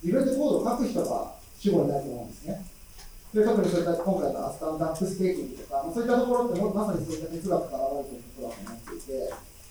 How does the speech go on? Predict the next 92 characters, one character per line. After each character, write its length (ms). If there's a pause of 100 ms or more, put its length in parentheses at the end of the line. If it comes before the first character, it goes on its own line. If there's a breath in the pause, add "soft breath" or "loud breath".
(1160)
特 180
に 60
大 240
企 80
業 140
の 60
方 100
々 320
で、 420
や 80
っ 20
ぱ 80
り 120
こ 320
う、 40
何 220
か 180
思 280
い 40
つ 100
い 160
て 60
や 240
り 100
た 180
い、 80
戦 120
略 180
が 100
で 100
き 80
た、 100
で 100
も、 300 (320)
実 300
装 80
が 120
で 60
き 100
な 120
い。 180
も 160
ち 60
ろ 120
ん 60
実 60
装 220
は 220
全 120
部 80
最 140
後 80
ま 60
で 60
し 80
な 60
く 100
て 60
い 40
い 20
と 60
思 120
う 40
ん 40
で 60
す 100
け 80
ど、 240 (200)
一 220
度 100
自 140
分 200
で、 80 (500)
あ 180
の、 160
デ 160
プ 60
ロ 160
イ 40
メ 100
ン 60
ト 80
し 100
て 60
み 160
て 60
ほ 60
し 120
い 40
で 60
す 120
ね、 160